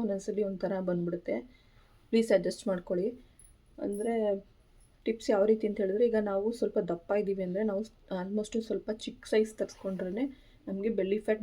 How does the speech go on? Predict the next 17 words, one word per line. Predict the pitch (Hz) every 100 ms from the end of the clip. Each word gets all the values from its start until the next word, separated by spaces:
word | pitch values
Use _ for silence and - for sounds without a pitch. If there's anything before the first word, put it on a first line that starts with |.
| 180
ಬೇಗ | 190 220 220
ಕಮ್ಮಿ | 175 175 170
ಆಗೋದು. | 170 180 - - - -
ನಾವು | 196 220
ಕರೆಕ್ಟಾಗಿರೋದನ್ನ | - 180 - - 220 214 208 214 220
ತರಿಸ್ಕೊಂಡು, | 214 - 196 190
ಈಗ | 190
ಎಕ್ಸ್ | 196 196 -
ಎಲ್ | 220
ಬೇಕು | 214 208 202
ನಮ್ಗೆ | 208 202 196
ಅಂದ್ರೆ | 226
ಎಕ್ಸ್ | 214 -
ಎಲ್ | 202 202
ತರಿಸ್ಕೊಂಡ್ರೆ | 202 - 196 190 202
ಅದರಿಂದ | 175 185 185
ಆಗೋದಿಲ್ಲ, | 175 165 185 180